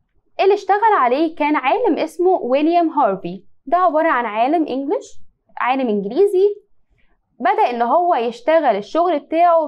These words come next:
في ال seventeenth century، في القرن السبعتاشر، بعد ما اصلا كان ابن النفيس اكتشف ال blood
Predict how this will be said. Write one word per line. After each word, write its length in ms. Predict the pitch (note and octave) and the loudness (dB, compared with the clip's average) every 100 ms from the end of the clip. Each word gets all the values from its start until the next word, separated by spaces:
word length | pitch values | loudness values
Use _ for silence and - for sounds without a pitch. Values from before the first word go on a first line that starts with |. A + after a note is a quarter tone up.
| D#4+ | -4
في 280 | D4 D4+ D4+ | -4 -2 -2
ال 60 | C4+ | -4
seventeenth 640 | A#3+ A3 A3+ A3+ D4+ D4+ | -4 -4 -4 -4 -4 -4
century، 540 | - D#4 F#4 F#4 E4+ | -4 -4 -4 -4 -2
في 60 | D#4 | -4
القرن 380 | - C#4 D#4 C4+ | -4 -2 0 -2
السبعتاشر، 840 | A#3 A3+ G3 G#3+ F4 A4+ A4 A#4 A#4+ - - - | -4 -2 -2 0 -2 -2 -2 -4 -4 -18 -20 -6
بعد 380 | F#4+ B4 D#4 | -4 -2 -2
ما 160 | D4+ C4 - | 0 0 0
اصلا 340 | A4+ - C4 A#3+ | -2 -2 -4 -4
كان 520 | A#3 E4 D4 A3 - - | 0 2 2 -2 -4 -4
ابن 200 | F#4 E4+ | 0 2
النفيس 640 | C#4+ C4+ C4+ E4+ F4+ - | 2 -2 -2 -4 -4 -6
اكتشف 560 | C4 - F4+ F#4 A3+ A3 - - - _ C4 | -10 -4 -2 0 -2 -4 -14 -20 -20 _ -2
ال 400 | C#4+ G#3+ F3+ G#3 - _ _ _ _ - | 0 -2 -4 -12 -20 _ _ _ _ -6
blood 260 | G#3 C4 | -2 0